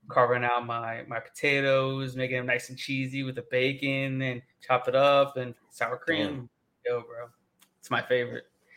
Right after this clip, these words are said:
Speaker 1: My
Speaker 2: All right.
Speaker 1: favorite
Speaker 2: So are
Speaker 1: and
Speaker 2: you
Speaker 1: choice.
Speaker 2: hosting then, or you're hosting then, or
Speaker 1: Oh,
Speaker 2: what?
Speaker 1: oh, I'm hosting myself and my family here. No, and I got no one to come over, so it's just, it's just me eating all this food, this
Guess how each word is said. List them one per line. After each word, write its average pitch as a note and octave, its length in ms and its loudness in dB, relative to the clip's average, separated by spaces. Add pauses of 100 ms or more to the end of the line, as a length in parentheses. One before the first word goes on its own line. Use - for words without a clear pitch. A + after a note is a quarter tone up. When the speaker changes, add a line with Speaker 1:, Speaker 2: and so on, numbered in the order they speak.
(200)
Speaker 1:
My - 60 0
Speaker 2:
All C#3+ 40 8
right. D3+ 120 10
Speaker 1:
favorite D3+ 240 6 (240)
Speaker 2:
So F3 120 12
are E3+ 60 12
Speaker 1:
and E3 80 12
Speaker 2:
you F3 60 10
Speaker 1:
choice. C#3+ 80 4
Speaker 2:
hosting G3+ 380 8
then, A3 180 10
or D3+ 300 8
you're C3 160 4
hosting C3+ 400 2
then, E3+ 160 6
or C3 40 6
Speaker 1:
Oh, G#3 140 12
Speaker 2:
what? - 100 6
Speaker 1:
oh, G#3 300 12 (220)
I'm E3+ 160 10
hosting E3+ 420 4
myself C3+ 760 6
and C#3 320 6
my B2 120 4
family B2+ 340 2
here. A#2+ 300 -4
No, C#3 120 -4 (120)
and D#3 180 0
I F#3 140 12
got B3 180 12
no G#3 140 12
one G3 100 10
to E3+ 80 12
come C#3+ 240 6
over, B2+ 260 8
so B2+ 300 4
it's C3 140 2
just, E3 260 0
it's G3 140 2
just F#3 160 -4
me G3 280 0 (220)
eating D#3+ 260 6
all D#3 280 12
this G#3+ 160 0
food, E3+ 420 2
this C#3 220 -6